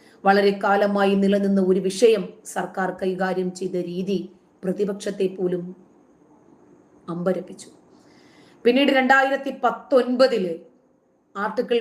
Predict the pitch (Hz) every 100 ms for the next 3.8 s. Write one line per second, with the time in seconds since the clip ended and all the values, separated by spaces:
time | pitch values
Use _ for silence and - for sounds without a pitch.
0 | 208 208 220 226 196 208 190 196 196 190
1 | 175 170 185 175 185 151 - _ _ _
2 | _ _ _ _ _ 185 196 214 185 196
3 | 185 190 190 202 185 175 156 -